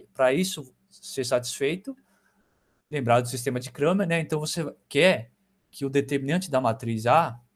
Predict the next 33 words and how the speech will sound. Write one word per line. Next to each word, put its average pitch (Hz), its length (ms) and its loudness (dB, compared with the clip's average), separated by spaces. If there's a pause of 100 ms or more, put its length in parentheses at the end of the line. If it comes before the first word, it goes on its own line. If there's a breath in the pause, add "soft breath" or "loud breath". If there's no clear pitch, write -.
(1120)
você - 140 -10
quer 139 100 -2
que - 80 -4
o - 20 -6
determinante 143 600 -2
dessa 151 220 -2
matriz, 127 720 -4 (1800 loud breath)
qual 175 140 2
matriz? 139 360 4
A 123 40 2
matriz 143 240 -2
dos - 80 -12
coeficientes 185 800 0
das 123 200 -2
variáveis, 127 580 4
tá? 117 280 -4 (480)
Então, 117 120 -2
aqui 120 140 -4
vai 117 100 0
ser 120 160 -4
o 110 60 -2
dois, 120 720 -2 (1040)
aqui - 100 -10
vai 117 120 -2
ser 120 160 -4
o 113 40 0
menos 120 320 -2
dois, 110 640 -4 (1000)
aqui 120 300 -8
vai 127 160 0
ser 123 260 -4
o 110 100 -2
um, 165 320 -2